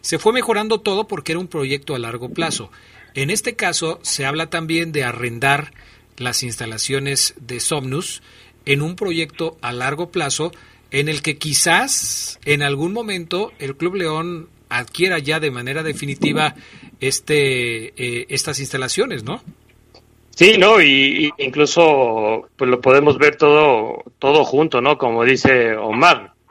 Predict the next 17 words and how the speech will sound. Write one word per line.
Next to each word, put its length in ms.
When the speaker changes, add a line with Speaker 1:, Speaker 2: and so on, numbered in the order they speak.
Speaker 2:
eh, 220
son 320
instalaciones 640
que 120
están 640
muy 180
cerca 480
de, 500
de 200
lo 180
que 120
va 100
a 40
ser 180
la, 240
la 200
Esmeralda, 640